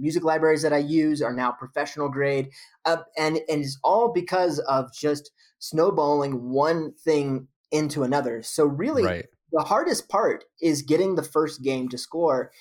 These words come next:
Speaker 1: even if you have to make it yourself, and even if it's very small, five levels, that's enough to get started to show that, "Hey, I can write music for a game. Here's the game." That's how I started. And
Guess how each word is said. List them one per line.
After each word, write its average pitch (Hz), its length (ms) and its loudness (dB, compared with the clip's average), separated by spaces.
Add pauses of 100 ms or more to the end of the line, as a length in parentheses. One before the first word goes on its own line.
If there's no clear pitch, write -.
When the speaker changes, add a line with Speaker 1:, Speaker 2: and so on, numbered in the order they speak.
(300)
Speaker 1:
even 196 180 0
if 214 60 0
you 214 60 4
have 196 60 -2
to 175 80 -2
make 160 320 0
it 180 80 0
yourself, 151 380 0
and 143 100 0
even 170 140 0
if 156 60 -4
it's 127 160 -4
very 147 220 2
small, 143 720 -2 (200)
five 156 320 0
levels, 139 440 -2 (380)
that's 180 280 0
enough 165 420 2
to 156 80 -2
get 147 200 0
started 147 480 0
to 131 80 -6
show 156 280 2
that, 135 140 -2
"Hey, 196 220 2
I 160 160 0
can 202 260 -2
write 170 180 0
music 165 300 -2 (140)
for 165 200 2
a 139 60 0
game. 135 420 0
Here's 170 280 2
the 135 80 -4
game." 139 340 0
That's 123 180 -10
how 156 160 -2
I 143 100 -2
started. - 340 -10 (440)
And 139 520 -2